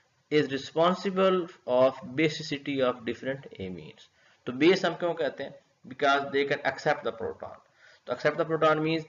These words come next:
they can, so this lone pair can accept the proton। तो अगर ये लोन पेयर अवेलेबल होगा, एक बात।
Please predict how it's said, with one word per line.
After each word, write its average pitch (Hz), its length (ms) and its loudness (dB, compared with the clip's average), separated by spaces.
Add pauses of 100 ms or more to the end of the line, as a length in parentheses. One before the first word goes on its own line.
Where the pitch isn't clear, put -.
(120)
they 147 200 2 (100)
can, 151 240 4 (920)
so 143 80 -12
this 160 180 -2
lone 180 280 4
pair 165 260 4
can 151 200 0
accept - 300 -2
the 107 140 -6
proton। 95 340 -8 (460)
तो 139 60 -4
अगर 165 180 4
ये 165 60 6
लोन 160 240 4
पेयर 170 160 2
अवेलेबल 160 500 4
होगा, 175 220 2
एक 120 300 -2
बात। 170 280 -6